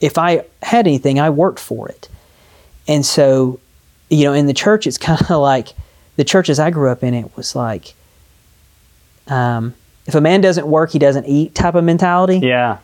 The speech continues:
Speaker 1: That,
Speaker 2: absolutely.
Speaker 1: you know, you know what I'm saying?
Speaker 2: And
Speaker 1: It's
Speaker 2: there's
Speaker 1: like
Speaker 2: even the, the Puritan, I think it's a Puritan, um, almost, uh, doctrine called the worthy poor, which is, uh, people who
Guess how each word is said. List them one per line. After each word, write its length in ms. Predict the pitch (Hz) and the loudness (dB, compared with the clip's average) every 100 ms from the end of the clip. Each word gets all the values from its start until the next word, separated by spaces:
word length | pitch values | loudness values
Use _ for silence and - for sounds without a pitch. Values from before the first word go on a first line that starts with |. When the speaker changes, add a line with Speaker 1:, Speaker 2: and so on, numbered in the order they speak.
| _ - | _ -2
Speaker 1:
That, 160 | 123 | 0
Speaker 2:
absolutely. 420 | - 127 120 117 | 0 2 2 4
Speaker 1:
you 60 | 151 | 4
know, 220 | 151 147 | 2 2
you 140 | 151 156 | 2 2
know 80 | |
what 40 | 151 | 0
I'm 60 | |
saying? 200 | 151 170 | 2 0
Speaker 2:
And 80 | 170 | 2
Speaker 1:
It's 40 | 135 | 2
Speaker 2:
there's 100 | 143 | 2
Speaker 1:
like 120 | 170 | 2
Speaker 2:
even 160 | 170 160 | 2 2
the, 220 | 139 127 | 2 2
the 60 | 123 | 0
Puritan, 760 | - 156 151 151 139 123 117 - | 0 0 0 0 0 0 -2 -4
I 80 | 131 | -2
think 160 | 202 | -2
it's 80 | 151 | -2
a 60 | 123 | -4
Puritan, 800 | - 139 131 127 127 120 117 117 _ - | -4 -2 0 0 -2 -2 -6 -10 _ -10
um, 600 | 127 117 110 107 104 - _ _ _ _ _ - | -6 -2 -2 -2 -6 -10 _ _ _ _ _ -12
almost, 400 | 123 117 101 - - - 156 _ - - _ - | -6 -6 -6 -10 -20 -20 -20 _ -20 -20 _ -8
uh, 280 | 131 113 117 | -6 -4 -6
doctrine 680 | 131 139 151 - 117 110 | -2 -2 -4 -6 -6 -6
called 280 | - 123 110 | -2 -2 0
the 60 | 107 | -2
worthy 420 | 107 135 120 110 | 2 2 0 -2
poor, 440 | - - - - _ _ _ _ | -4 -4 -4 -10 _ _ _ _
which 160 | - - | -6 -2
is, 240 | 113 - - _ 131 | -4 -4 -12 _ -6
uh, 480 | 120 107 101 98 - - - _ | -2 -2 -2 -4 -8 -18 -20 _
people 420 | - 143 131 120 117 | -6 -2 0 0 -2
who 580 | 127 117 113 110 107 | 0 0 2 0 -2